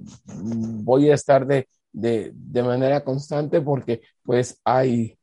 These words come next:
hay más sorpresas en todo este año. Entonces, este,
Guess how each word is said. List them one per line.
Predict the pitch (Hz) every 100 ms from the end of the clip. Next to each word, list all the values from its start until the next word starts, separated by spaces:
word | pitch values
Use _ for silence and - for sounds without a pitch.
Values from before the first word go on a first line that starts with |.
| -
hay | 131 147
más | 147 147
sorpresas | 131 - 143 135 147 -
en | 107 117
todo | 120 123
este | 120 -
año. | 127 139 160 - _ _ _ _ _ -
Entonces, | 127 131 135 135 135 117 -
este, | 117 98 120